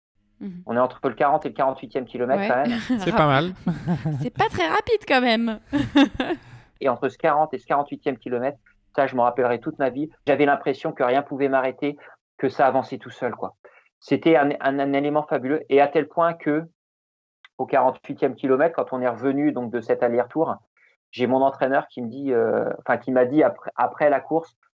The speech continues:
Speaker 2: Ah ouais, non, mais Jason Lutit, on le voyait courir, mais il courait bien en plus. » Pourquoi le en plus ? C'est qu'en fait, je suis parti avec sept minutes de retard, je suis arrivé avec une minute d'avance.
Speaker 3: Ah oui.
Speaker 2: Je lui ai pris une minute au kilomètre
Speaker 3: Ah, c'est énorme,
Speaker 2: sur
Speaker 3: ouais.
Speaker 2: du plat. Voilà, quand on connaît un petit peu les allures et tout ça en, en termes de minutes au kilomètre,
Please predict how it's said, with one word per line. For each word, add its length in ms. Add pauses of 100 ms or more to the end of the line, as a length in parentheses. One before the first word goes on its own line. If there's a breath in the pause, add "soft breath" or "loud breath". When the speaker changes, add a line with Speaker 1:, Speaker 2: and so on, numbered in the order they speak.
Speaker 2:
Ah 100
ouais, 100
non, 120
mais 100
Jason 240
Lutit, 380
on 40
le 60
voyait 240
courir, 420
mais 80
il 60
courait 240
bien 220
en 80
plus. » 340 (460)
Pourquoi 340
le 140
en 100
plus ? 320 (480)
C'est 100
qu'en 140
fait, 140
je 60
suis 100
parti 260
avec 200
sept 180
minutes 220
de 80
retard, 320
je 60
suis 100
arrivé 260
avec 280
une 120
minute 260
d'avance. 440 (180)
Speaker 3:
Ah 120
oui. 180 (100)
Speaker 2:
Je 60
lui 180
ai 80
pris 480
une 240
minute 400
au 80
kilomètre 540
Speaker 3:
Ah, 80
c'est 160
énorme, 340
Speaker 2:
sur 140
Speaker 3:
ouais. 100
Speaker 2:
du 80
plat. 300 (100)
Voilà, 160
quand 220
on 60
connaît 260
un 80
petit 160
peu 120
les 200
allures 260
et 80
tout 120
ça 280
en, 180
en 60
termes 200
de 60
minutes 360
au 40
kilomètre, 540